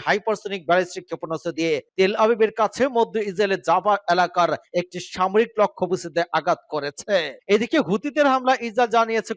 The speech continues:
কমপক্ষে চোদ্দ জন আহত হয়েছে। হুতি বাহিনী ওই হামলাকে ইসরায়েলের হৃৎপিণ্ডের হামলার সঙ্গে তুলনা করেছে। আল জাজিরা প্রতিবেদন থেকে এই তথ্য জানা গিয়েছে। হুতি মুখপাত্র ইয়াসারি এক বিবৃতিতে বলেছেন,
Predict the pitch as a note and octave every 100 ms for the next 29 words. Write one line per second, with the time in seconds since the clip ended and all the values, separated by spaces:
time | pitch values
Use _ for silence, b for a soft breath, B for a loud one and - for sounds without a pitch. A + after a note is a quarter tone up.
0 | - G#3 - G#3 G3+ F3+ G3 E3+ F3+ F3+
1 | D#3+ - - F#3+ E3 E3 C#3+ C#3 - -
2 | G#3 C#3+ A2+ - F3 A3+ G3+ G#3 G3+ G3+
3 | G3 G3 D3+ F3+ F#3 F3+ F#3+ F3 D#3+ E3+
4 | E3 C#3+ F3+ - G#3+ G#3 G#3+ E3+ b D3+
5 | F3 G3 A#3+ G#3+ F#3 F#3 B3+ A3 E3+ D3+
6 | E3 D#3 - A3 F#3 C#3+ A#2+ - F3 G#3+
7 | D4+ D#4 D#4+ D#4+ D4 - C#4 C#4 B3 B3+
8 | B3+ B3+ A#3+ A#3 B3 A3 A#3 A3+ G3 G#3+
9 | G#3+ A#3+ C#4+ _ F#3+ A3 C#4+ C#4+ - C4
10 | B3+ B3+ B3 A3+ A3+ A3+ A3 G#3 F3+ F#3+
11 | F#3+ F#3+ F#3 F#3 D#3+ E3 E3+ A#3+